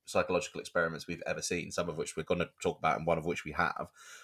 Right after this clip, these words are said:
have provided us the most interesting conclusions on human behaviour. And I feel like that's because you're creating a situation where li-, life is unethical sometimes. People are unethical. So in order to predict human behaviour, we need to create the circumstances that are gonna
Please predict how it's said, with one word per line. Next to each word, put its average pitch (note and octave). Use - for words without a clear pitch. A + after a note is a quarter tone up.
have G#2
provided G2+
us F#2
the G2
most F#2+
interesting F2+
conclusions F2
on F#2
human F2+
behaviour. G2
And G2+
I -
feel A2
like G2
that's A2
because F#2
you're F2+
creating G#2
a F2+
situation -
where G#2+
li-, E3+
life D#3
is E2
unethical F2
sometimes. -
People C3+
are F2
unethical. -
So -
in A2+
order C#3
to A2+
predict A2
human G#2+
behaviour, G2
we G2+
need A#2
to G2+
create A2+
the -
circumstances F2
that -
are -
gonna F#2+